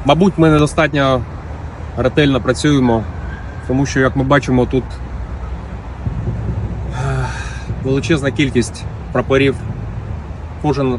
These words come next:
з яких символізує життя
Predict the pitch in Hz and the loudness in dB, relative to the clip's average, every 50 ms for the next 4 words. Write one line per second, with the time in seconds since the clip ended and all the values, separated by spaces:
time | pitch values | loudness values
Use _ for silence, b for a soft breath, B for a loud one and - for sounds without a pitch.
0 | 110 120 113 123 120 - 143 135 - - - - 131 127 123 123 123 120 131 135 | -4 -4 -2 -2 0 2 2 2 2 0 -2 -2 0 2 2 2 2 0 2 2
1 | 135 127 120 113 110 - - - - - - - - - - - - - - - | 4 4 4 2 0 -2 -8 -8 -8 -8 -8 -10 -10 -12 -12 -12 -10 -10 -6 -4
2 | 127 123 117 - 143 131 131 127 | -2 -4 0 2 2 2 2 0